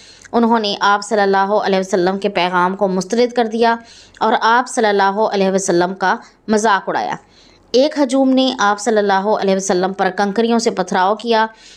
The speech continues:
जिससे आप सल्लल्लाहु अलैहि वसल्लम ज़ख्मी हो गए। The next question is, why was रसूलुल्लाह सल्लल्लाहु अलैहि वसल्लम called अल सादिक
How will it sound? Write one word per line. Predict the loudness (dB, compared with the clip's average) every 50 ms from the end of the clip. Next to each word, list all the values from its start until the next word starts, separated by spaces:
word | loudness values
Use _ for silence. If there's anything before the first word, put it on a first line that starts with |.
| -12 -8 -4
जिससे | 0 0 0 0 2 0 0 0 0
आप | 0 0 2 2 2 0
सल्लल्लाहु | -2 -4 -4 -2 0 0 2 2 0 0 0 0 0
अलैहि | 0 0 0 0 0 2 2
वसल्लम | 2 0 0 0 0 2 2 0 0 -4 -10 -18 -18 -18 -12 -4 -2
ज़ख्मी | 0 0 0 -2 -2 -6 -4 -4
हो | -4 -4
गए। | -6 -8 -10 -12 -16 _ _ _ -20 -20 -20 -20 -20 -20 -20 -20 -20 -6 _ 0
The | 0
next | 2 2 0 0 -2 -2 0
question | 0 0 0 0 0 2
is, | 2 4 2 2 0 -4 -12 -20 _ -10 -2
why | 0 2 2 2 2 2 2
was | 2 2 2 2 0 0
रसूलुल्लाह | -2 -2 0 0 2 2 2 2 2 2 2 0
सल्लल्लाहु | 0 -2 0 0 0 2 2 2 0 2 2 2 2 2
अलैहि | 0 0 0 0 0
वसल्लम | 0 0 0 -2 -2 -2 -2 -2 -2 -4 -6 -10 -16 -20 -20 -20 -20 _ -2
called | 0 2 2 4 2 2 0 -2 -8 -12 -18 -20 -20 _ _ _ _ _ _
अल | 0 0 0 0 -2 -4 -6 -8 _ _ _ _ _ _
सादिक | -10 -8 -8 -8 -8 -6 -2 0 2 2 2 0 0 -2 -2 -2